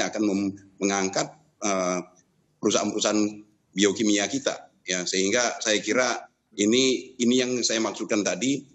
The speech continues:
bagaimana kita memanfaatkan, eh, pandemi ini dalam rangka kita melakukan lompatan termasuk di dalam hal,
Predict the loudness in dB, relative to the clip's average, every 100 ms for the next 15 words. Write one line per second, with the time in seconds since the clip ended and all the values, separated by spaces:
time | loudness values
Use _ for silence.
0 | _ -4 -2 0 -2 -2 -4 -4 -4 -2
1 | -2 -2 -2 -2 0 0 0 -6 -20 _
2 | -6 -4 -2 -6 -12 _ _ -4 -2 0
3 | 0 2 2 2 2 -2 -4 -2 -2 -2
4 | -2 -2 -6 -4 -4 -2 -4 -4 -2 0
5 | 0 -2 -2 0 0 -2 -8 -10 -2 -2
6 | -2 -2 0 0 -2 -2 -2 -2